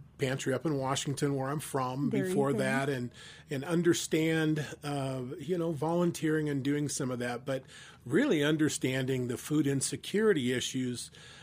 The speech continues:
Speaker 1: uh, is, is really a, a, a large learning curve. Um, the, the thing I love about what we're doing is, though we focus on the insecurity to see what it is and how we can meet it,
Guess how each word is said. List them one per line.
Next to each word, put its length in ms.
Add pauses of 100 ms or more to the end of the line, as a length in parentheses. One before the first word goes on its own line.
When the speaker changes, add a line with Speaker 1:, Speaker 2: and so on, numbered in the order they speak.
(140)
Speaker 1:
uh, 420
is, 420 (160)
is 480
really 540
a, 120 (140)
a, 200
a 80
large 580
learning 560
curve. 560 (420)
Um, 540 (160)
the, 220
the 180
thing 400
I 140
love 800
about 400
what 200
we're 180
doing 420
is, 380 (400)
though 300
we 200
focus 580
on 220
the 140
insecurity 800
to 180
see 260
what 300
it 160
is 260
and 100
how 260
we 140
can 240
meet 200
it, 260